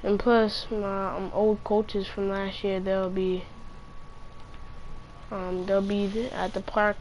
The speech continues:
'cause they're always at the park on Saturday, Sunday. But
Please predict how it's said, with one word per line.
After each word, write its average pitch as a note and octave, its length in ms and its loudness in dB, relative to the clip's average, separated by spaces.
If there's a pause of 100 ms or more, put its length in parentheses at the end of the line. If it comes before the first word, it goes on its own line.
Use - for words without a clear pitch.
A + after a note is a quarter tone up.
'cause G3+ 160 0
they're F#3+ 120 4
always F#3+ 220 4
at F#3 160 -2
the - 80 -10
park F#3+ 400 -2
on F#3 160 0
Saturday, F#3 500 2
Sunday. F#3 520 0 (3500)
But F#3 260 2